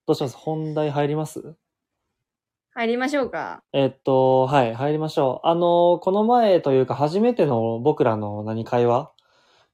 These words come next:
Speaker 2: うん。
Speaker 1: 人生無事ねって話の一回目って、男女の友情は成立するのかっていう話だったよね。
Speaker 2: そうですね。
Speaker 1: それに対してコメント、一つ興味深い、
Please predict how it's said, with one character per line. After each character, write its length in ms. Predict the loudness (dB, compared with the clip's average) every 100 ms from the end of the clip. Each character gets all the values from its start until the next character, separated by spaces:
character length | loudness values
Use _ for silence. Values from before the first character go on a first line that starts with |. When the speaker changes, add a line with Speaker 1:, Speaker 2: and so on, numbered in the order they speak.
| _ _ _ _ _
Speaker 2:
う 240 | -8 -8 -4
ん。 40 |
Speaker 1:
人 160 | -2 0
生 140 | 2
無 120 | 2
事 180 | 2 2
ね 100 | 0
っ 20 |
て 100 | -2
話 520 | -4 -4 -2 -2 -2
の 100 | 0
一 120 | -4 -2
回 200 | -2 0
目 80 |
っ 80 | -2
て、 100 | 0
男 240 | 2 2 2
女 120 | 0
の 100 | 2
友 160 | 0
情 160 | 2 2
は 80 | 2
成 180 | 2 2
立 180 | 0
す 120 | -4 -2
る 80 |
の 80 | -2
か 100 | -2
っ 100 | -4
て 80 | -4
い 20 |
う 20 |
話 320 | -4 -6 -8 -12
だ 20 |
っ 80 | -12
た 80 |
よ 80 | -12
ね。 260 | -12 -14 _ _ _ _ _ _ _ _ _ _ _ _ _ _ _ _
Speaker 2:
そ 120 | -14
う 20 | -12
で 80 | -14
す 100 | -18
ね。 240 | -16 -16 _
Speaker 1:
そ 340 | -18 -8 0
れ 140 | 2 2
に 100 | 4
対 220 | 4 4
し 40 |
て 100 | 0
コ 120 | -2
メ 140 | 0 0
ン 80 | 2
ト、 160 | 2
一 180 | 4 2
つ 80 | 0
興 220 | 0 2
味 120 | 2
深 240 | 0 4 4
い、 180 | 4